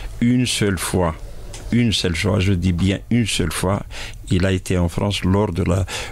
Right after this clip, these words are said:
euh, lorsque le président de la République était, euh, était hospitalisé, euh, à Paris. Donc c'était l'unique et la seule fois où Gaïd Salah a mis ses pieds en France. Donc il a tout le temps refusé d'aller en France,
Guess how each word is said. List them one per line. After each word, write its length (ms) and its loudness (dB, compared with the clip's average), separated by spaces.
euh, 340 4
lorsque 380 0
le 160 2
président 280 0
de 80 0
la 80 2
République 520 0
était, 440 2
euh, 240 2
était 280 0
hospitalisé, 920 0
euh, 300 0
à 100 2
Paris. 340 0
Donc 140 -2
c'était 340 0
l'unique 540 2
et 40 2
la 120 2
seule 300 0
fois 360 0
où 140 2
Gaïd 200 2
Salah 360 0
a 100 2
mis 140 4
ses 180 0
pieds 220 -2
en 100 0
France. 460 -4
Donc 200 0
il 100 0
a 60 0
tout 140 -4
le 60 -2
temps 180 2
refusé 540 2
d'aller 260 0
en 80 2
France, 300 -2